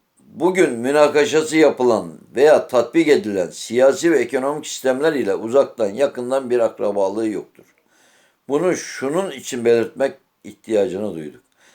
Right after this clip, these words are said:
Bazıları İslamiyet'in meşru ve helal yollardan elde edilmiş mülkiyete saygı duymasını, miras hakkı tanınmasını, fiyatların serbest piyasada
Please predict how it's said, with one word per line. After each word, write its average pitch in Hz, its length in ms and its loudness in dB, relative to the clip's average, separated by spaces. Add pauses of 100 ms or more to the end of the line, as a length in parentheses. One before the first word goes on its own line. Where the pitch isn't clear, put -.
(220)
Bazıları 156 460 6
İslamiyet'in 131 720 0
meşru 127 520 -2
ve 120 140 4
helal 123 260 2
yollardan 110 540 0
elde 98 340 -4
edilmiş 104 600 -10 (340)
mülkiyete 113 580 0
saygı 120 460 2
duymasını, 143 680 -2 (360)
miras 143 480 2
hakkı - 260 -6
tanınmasını, 113 880 -4 (1700)
fiyatların 151 1080 2 (200)
serbest 127 640 0
piyasada 135 680 2